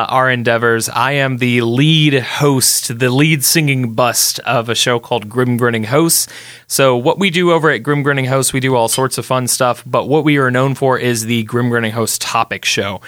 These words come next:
So what we do is we all gather around the virtual table. That is me, Travis, Brad, and Kenny. We sit around this table and we bring a random to the topic, or we bring a random topic to the table for discussion. So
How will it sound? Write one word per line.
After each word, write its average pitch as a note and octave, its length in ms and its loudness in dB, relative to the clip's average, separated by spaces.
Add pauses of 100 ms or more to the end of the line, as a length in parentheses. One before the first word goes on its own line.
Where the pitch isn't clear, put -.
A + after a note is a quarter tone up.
(260)
So B2+ 140 -2
what C3+ 180 0
we C#3+ 100 0
do B2+ 240 2
is A2+ 140 0
we A#2+ 120 -4
all D3 240 2
gather C3 280 0
around B2 240 0
the A#2 60 -2
virtual A#2 420 -2
table. D3+ 460 0
That A2+ 200 0
is G#2+ 160 -8
me, F#3 460 2 (200)
Travis, D#3 480 0
Brad, D3 420 0
and B2+ 260 -4
Kenny. D#3 400 -2 (340)
We C#3 80 -2
sit G3+ 200 2
around E3+ 280 2
this D#3+ 140 0
table D#3 300 0
and B2+ 140 2
we B2 80 2
bring C3 260 0
a A2+ 80 2
random A#2+ 380 0
to A#2+ 120 -4
the G#2+ 120 -6
topic, A2+ 640 -4
or A#2+ 240 2
we C3 140 -2
bring C3+ 180 0
a A#2 60 2
random B2 360 0
topic A2+ 360 -2
to B2+ 100 -6
the A2+ 100 -6
table A2 340 -2
for G#2+ 160 -6
discussion. G#2 640 -6
So A2+ 280 -6